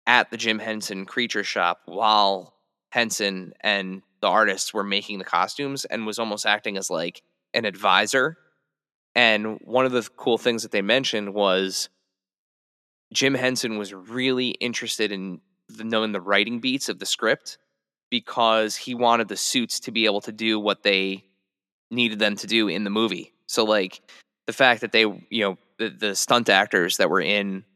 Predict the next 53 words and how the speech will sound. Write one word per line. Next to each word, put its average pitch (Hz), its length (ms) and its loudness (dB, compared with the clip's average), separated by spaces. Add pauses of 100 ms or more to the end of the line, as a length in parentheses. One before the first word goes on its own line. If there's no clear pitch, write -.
(160)
um, 90 520 0
in 117 140 -2
the 107 60 -2
suits - 300 -2
were 104 60 0
able 101 180 -2
to 98 80 -14
do, 101 180 -6
like, 90 180 -6
backflips 107 800 0
and, 90 280 -16 (480)
you 110 100 -2
know, 101 80 4
all 101 160 4
that 101 180 2
stuff. - 320 0
They 117 120 2
needed 113 300 0
basically 107 640 -4
two 123 320 -2
versions 110 460 0
of 87 60 -12
the 92 80 -12
suits. - 380 -2
They 101 120 -2
needed 98 240 -2
a 95 40 -4
suit 117 340 -2 (100)
that 90 280 4 (540)
could 120 120 -2
work 107 260 2
as 98 120 -2
a 90 40 -10
stunt 113 300 -2
suit, 139 380 0
and 113 100 -2
then, 98 300 -2 (140)
you 101 80 2
know, 87 60 -2
obviously 101 420 0
the 87 100 -14
suit - 340 -6
with 98 160 -12
all 95 180 0
the 90 100 -4
armature 90 500 -4
and 90 100 -10
stuff - 260 -4
in 82 100 -16
the, 73 200 -8 (140)
the 95 80 -2
head 98 400 4
and, 87 240 -10